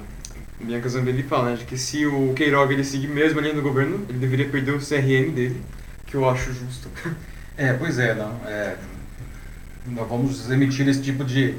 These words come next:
Speaker 2: julgamento, quem tem que julgar isso é o Conselho de Medicina, não?
Speaker 1: É.
Speaker 2: Mas, enfim, vamos dar um crédito ao Queiroga, não, espero de verdade,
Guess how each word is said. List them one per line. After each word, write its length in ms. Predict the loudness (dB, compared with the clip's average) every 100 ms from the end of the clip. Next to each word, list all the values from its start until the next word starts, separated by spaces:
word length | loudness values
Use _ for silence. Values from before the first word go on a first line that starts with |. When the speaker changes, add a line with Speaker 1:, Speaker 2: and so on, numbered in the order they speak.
| -8 -12 -6
Speaker 2:
julgamento, 600 | 0 2 4 6 6 4
quem 160 | 0 0
tem 160 | 0
que 80 | 0
julgar 300 | 0 2 2
isso 160 | 2 0
é 40 |
o 20 |
Conselho 460 | 0 -2 0 2 2
de 120 | 4
Medicina, 540 | 2 2 0 2 2 0
não? 160 | -6 -8 -12 -8
Speaker 1:
É. 240 | -6 -6 -2
Speaker 2:
Mas, 400 | 0 2 0 -2
enfim, 320 | -6 -4 -4 2
vamos 280 | 2 2 6
dar 200 | 6 6
um 80 |
crédito 420 | 4 6 6 4 0
ao 140 | 0
Queiroga, 480 | 0 2 4 4 2
não, 240 | 2 2
espero 340 | 0 2 4 4
de 80 | 2
verdade, 500 | 2 4 6 6